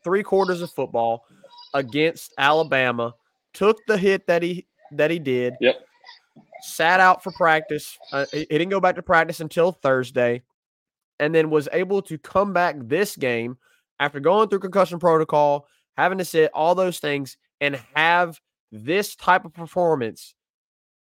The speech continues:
Speaker 1: that amazes me. I mean, it is absolutely insane.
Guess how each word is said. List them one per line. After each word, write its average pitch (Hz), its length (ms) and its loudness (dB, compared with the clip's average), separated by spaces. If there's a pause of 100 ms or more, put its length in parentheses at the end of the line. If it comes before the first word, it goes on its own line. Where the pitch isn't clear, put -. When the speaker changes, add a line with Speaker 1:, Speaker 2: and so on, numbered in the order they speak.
(120)
Speaker 1:
that 147 280 2
amazes 131 480 2
me. 95 240 -12 (180)
I 127 80 -2
mean, 139 180 2 (100)
it 170 120 -2
is 131 140 -4 (100)
absolutely 147 800 -2
insane. 135 100 -4